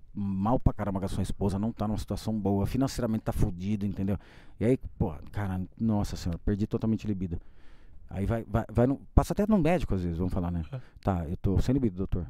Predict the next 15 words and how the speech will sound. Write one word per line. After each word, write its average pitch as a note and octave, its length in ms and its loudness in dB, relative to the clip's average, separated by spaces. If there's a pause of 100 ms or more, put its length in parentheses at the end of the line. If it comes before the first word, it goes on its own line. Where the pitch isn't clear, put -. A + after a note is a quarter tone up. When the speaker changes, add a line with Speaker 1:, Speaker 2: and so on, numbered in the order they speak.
(220)
Speaker 1:
Tá, D#2 200 -10
e - 20 -12
você - 140 -8
faz A2 140 0
o - 40 -12
quê? F#2+ 120 -4
"Eu - 40 -8
tomo G2 160 -2
finasterida." F#2+ 500 -4 (200)
"Tá, F#2+ 100 0
foi G2+ 140 -2
a - 20 0
droga, A2 280 2
pode - 180 2
parar." F#2+ 260 0